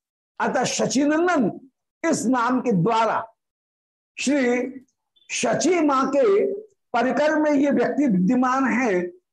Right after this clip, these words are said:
मां के प्रति आदर का भाव रखता है, अतः महाप्रभु उसके प्रति भी सहज सौहृद भाव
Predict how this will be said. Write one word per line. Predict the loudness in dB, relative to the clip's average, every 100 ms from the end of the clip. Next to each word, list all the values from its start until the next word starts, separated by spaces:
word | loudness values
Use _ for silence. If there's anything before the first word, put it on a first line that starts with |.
| -2
मां | 0 0 0
के | -2 -2
प्रति | -2 0
आदर | 0 0 0 0 0
का | -2
भाव | 0 -2 -2
रखता | -4 -2
है, | -2 0 -2 -2 -8 _ _
अतः | -4 0 0 0
महाप्रभु | -2 -4 -2 0 0 0 0 -4 -12 _ -4
उसके | -4 0 -2 -2
प्रति | -2 0
भी | 0 0
सहज | -2 -4 -2 -2
सौहृद | -2 -2 0 2 0
भाव | 0 -2 0 -2 -4 -8